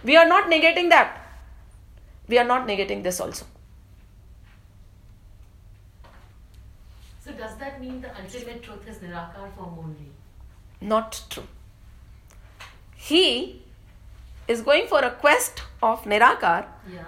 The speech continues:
Speaker 1: but he looked at Sakar
Speaker 2: He
Speaker 1: and he did.
Speaker 2: acknowledged it and still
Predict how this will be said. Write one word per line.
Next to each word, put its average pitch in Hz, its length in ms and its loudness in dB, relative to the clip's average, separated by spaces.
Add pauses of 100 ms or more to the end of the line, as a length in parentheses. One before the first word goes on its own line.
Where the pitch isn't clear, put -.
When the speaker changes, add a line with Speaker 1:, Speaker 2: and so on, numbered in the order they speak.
(160)
Speaker 1:
but 294 220 2
he 466 500 0
looked 262 260 -6
at 247 160 0
Sakar 214 560 0
Speaker 2:
He 269 60 -6
Speaker 1:
and 240 160 0
he 339 100 2
did. 277 120 0
Speaker 2:
acknowledged 269 360 -8
it 226 160 -12
and 220 160 -14
still 247 380 -14